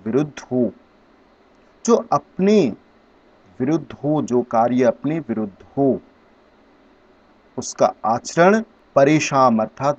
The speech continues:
दूसरों के साथ न समाचरित अर्थात न करो। जो भी कार्य अपने प्रतिकूल ना हो, अपने विरुद्ध हो, आत्मनः प्रतिकूलानि अर्थात अपने विरुद्ध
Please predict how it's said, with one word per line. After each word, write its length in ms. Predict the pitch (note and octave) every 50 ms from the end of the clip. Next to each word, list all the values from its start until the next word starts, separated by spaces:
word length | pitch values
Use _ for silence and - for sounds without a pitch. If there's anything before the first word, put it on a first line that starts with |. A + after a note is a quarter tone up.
| _ -
दूसरों 360 | A#2 A2+ A2 - - D#3+ E3
के 220 | D#3+ - E3 D3 -
साथ 420 | - - - A#2+ B2 C#3+ E3 F#3 - - - - A#2+
न 220 | B2+ C#3 D#3+ E3+
समाचरित 720 | D#3 - - C3+ B2+ A#2+ A#2 A2 - A#2+ A2 A2 G#2 -
अर्थात 400 | G#2 G2+ _ _ - B2 C#3+ D3+ - _ _ _ _ - G2+
न 380 | G2 G2 G#2 A2 A#2+ C3 C3+ -
करो। 240 | - A2 G#2 G2+ - - _ _ _ _ _ _ _ _ _ _ _ _ - A#2
जो 140 | - F#3 A3
भी 160 | F#3 F3 F3+
कार्य 480 | E3+ - A#2+ G#2+ G#2+ G#2 G2+ G#2 G2+ - - _ _ _ _ _ _ _ -
अपने 500 | C3 - _ _ - F#3 G#3 A3 A3+ A#3 _ _ _ _ _ _ _ _ -
प्रतिकूल 680 | C3 B2+ - - D3+ C#3+ - D#3 D#3+ E3+ E3+ D#3 A#2+ G2+
ना 120 | A2 A2
हो, 320 | A#2 B2 A#2+ A#2+ A#2+ G2 F#2 - _ _ _ _ _ _ _ -
अपने 300 | A#2+ - _ - E3+ E3
विरुद्ध 440 | B2 F#2+ A2 C#3 E3+ G3 D#3+ B2 -
हो, 240 | - G#2+ C3 B2+ A2
आत्मनः 540 | G#2+ A#2 C3 - - D#3+ D#3+ D#3+ D3+ D3+
प्रतिकूलानि 640 | D3 - C3+ A#2+ - C3+ A2+ A#2+ A2+ A2 A2 A2+ A#2
अर्थात 300 | A#2 A2+ - C3+ C3+ C3+
अपने 320 | C3+ C3+ - - F#3 G3+ G3
विरुद्ध 340 | D#3+ E3 D#3 C#3 A#2+ A2